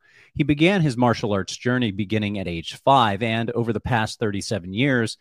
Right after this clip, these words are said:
has achieved multiple black belts in various styles, including a fourth degree black belt in Taekwondo, a third degree in Shotokan Karate, a second degree in American Freestyle Karate,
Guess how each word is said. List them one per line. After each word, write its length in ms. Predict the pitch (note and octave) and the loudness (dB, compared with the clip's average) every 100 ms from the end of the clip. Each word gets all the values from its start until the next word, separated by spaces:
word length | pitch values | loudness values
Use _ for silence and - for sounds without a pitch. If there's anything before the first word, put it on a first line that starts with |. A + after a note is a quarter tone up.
| _ _ - | _ _ -4
has 80 | C#3+ | -4
achieved 320 | C3+ F#3+ D3 | -2 -2 2
multiple 500 | C3+ F3 - F3+ D#3+ | 2 0 -2 -4 -6
black 400 | G#2+ G#2 A#2+ - | -2 0 0 0
belts 280 | G#2 G#2 G2+ | -4 -4 -8
in 120 | F2+ | -6
various 500 | G2+ F#2+ F#2+ F#2+ - | -2 0 0 -2 -4
styles, 540 | - E3 C#3+ G#2 G2+ - | 0 2 4 2 0 -6
including 420 | A2+ - C3 A#2 | -8 -2 0 0
a 80 | G2 - | -4 -4
fourth 280 | E3 F#3 - | 0 0 0
degree 300 | C3 G#2+ G#2+ | -2 0 -2
black 320 | F2 F#2+ F#2+ | 0 0 0
belt 180 | G#2+ F#2 | -2 -2
in 120 | F2+ | -4
Taekwondo, 760 | - F2+ - E2 E2+ A#2 C#3 C#3+ - _ _ - | -4 -4 -4 -10 -2 4 4 2 -8 _ _ -14
a 80 | |
third 300 | - B2+ A2+ | -2 2 2
degree 360 | G#2+ G#2+ A2 G2+ | 0 0 2 2
in 100 | F#2 | 0
Shotokan 680 | - B2 A2+ G#2 G#2+ G#2 F#2 | 0 2 4 2 0 -2 -4
Karate, 540 | G2 F#2 G#2+ B2+ D3 _ _ _ A2 | -2 0 0 0 -6 _ _ _ -6
a 40 | |
second 320 | - E3+ D#3+ | 2 2 2
degree 280 | A#2+ A2+ G#2+ | 2 4 4
in 60 | G2+ | 2
American 400 | G2+ G2 G2+ F2+ | 0 0 -4 -10
Freestyle 640 | - A3+ G#3+ - F2+ E2 | -2 -2 0 0 0 -2
Karate, 480 | F#2+ F2 D#2+ G2+ | -2 -2 -2 -4